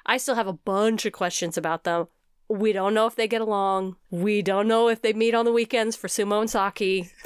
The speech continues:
We don't know if Hidenoumi is studying English like Tobizaru is. We just don't know a lot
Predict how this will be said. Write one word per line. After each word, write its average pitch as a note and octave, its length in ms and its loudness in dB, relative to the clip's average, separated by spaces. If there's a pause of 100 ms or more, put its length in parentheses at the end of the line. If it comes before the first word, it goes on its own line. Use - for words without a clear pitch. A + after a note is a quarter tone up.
(360)
We A3 140 0
don't A3 340 2
know A#3 240 4
if G#3+ 80 -4
Hidenoumi A3 720 2
is A3 80 0
studying G#3+ 560 2
English G3+ 640 0
like G3 240 -2
Tobizaru G3+ 720 2
is. G3 480 0
We A#3+ 140 0
just G4+ 260 -2
don't B3 320 2
know G#3 640 2
a F#3 120 0
lot F3 380 0